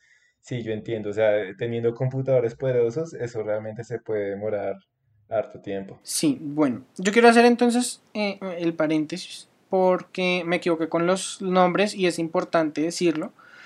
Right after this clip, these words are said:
Speaker 2: Pixilación no es esta animación que les comenté, eh, que es sobre una imagen real, sino es un derivado del stop motion, pero ya no se utilizan,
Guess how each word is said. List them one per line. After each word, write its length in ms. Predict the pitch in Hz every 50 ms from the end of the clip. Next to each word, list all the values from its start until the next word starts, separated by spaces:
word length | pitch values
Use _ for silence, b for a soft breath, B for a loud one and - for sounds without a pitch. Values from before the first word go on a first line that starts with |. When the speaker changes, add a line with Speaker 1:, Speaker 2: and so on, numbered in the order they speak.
| b b b b b b _
Speaker 2:
Pixilación 1000 | - 233 226 - - 233 220 214 208 208 - - 233 233 226 226 240 262 254 - 320
no 320 | 277 214 214 214 214 214
es 180 | 214 214 214 -
esta 220 | 220 214 - -
animación 640 | 226 220 220 220 226 226 220 - 220 202 190 185 185
que 120 | - 185
les 400 | 185 190 196 - - - - -
comenté, 720 | - 208 202 202 208 208 202 202 - 202 185 185 214 - - _ _ _ -
eh, 280 | 196 185 180 175 170
que 280 | 170 - 170 165 160 160
es 120 | 160 160
sobre 640 | - - - 196 190 185 180 180 175 180 175 175 165
una 260 | - 170 170 165 160
imagen 460 | 160 165 170 175 185 185 185 185 180 175
real, 380 | - 190 196 185 175 202 254 - b b b b b b b
sino 420 | - - 240 233 233 233 233 240 240
es 220 | 233 220 220 - -
un 180 | 220 220 220
derivado 840 | 196 226 226 220 226 220 208 208 196 190 185 180 175 190 220 262 254 - _ _ _ _
del 340 | 175 175 175 208 208 214 214
stop 280 | 214 - - 233 220
motion, 540 | 202 220 226 220 214 214 214 - 226 220 226
pero 180 | 220 - 202 196
ya 180 | 180 165 175
no 120 | 165 175 165
se 120 | 165 -
utilizan, 800 | 190 185 - 196 190 185 185 180 - - 185 175 175 170 190 185